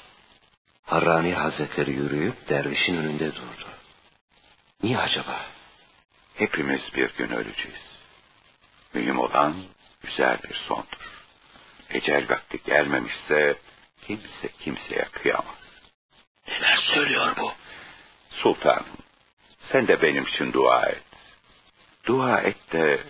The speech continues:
Speaker 2: günahların altında iki büklüm olan, kapısına geldiğiniz bu ihtiyara da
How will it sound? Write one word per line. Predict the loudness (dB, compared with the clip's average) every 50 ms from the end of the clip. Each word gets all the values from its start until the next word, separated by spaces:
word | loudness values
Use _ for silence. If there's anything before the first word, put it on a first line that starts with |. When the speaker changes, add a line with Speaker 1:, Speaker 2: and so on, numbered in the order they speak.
| -18 _ -20 -8 -4
Speaker 2:
günahların | 0 2 2 2 2 2 2 2 2 2 0 -2
altında | -2 -4 -4 -4 -8 -4 -2 -2 -2
iki | -2 -6 -8 -10 -8 -8 -8
büklüm | -8 -6 -2 0 2 4
olan, | 4 4 4 2 2 0 -4 -10 -14 -18 -18 -18 -18 -20 -20 -20 -20 -20 -20 -20 _ 0
kapısına | 2 2 2 2 -2 -4 -2 0 0 0
geldiğiniz | 2 2 2 2 2 2 2 0 0 2 0 -2 -2 0
bu | 0 0 0
ihtiyara | 0 -2 -6 0 2 4 4 4 4 2 2 2
da | 2 4 4 2 0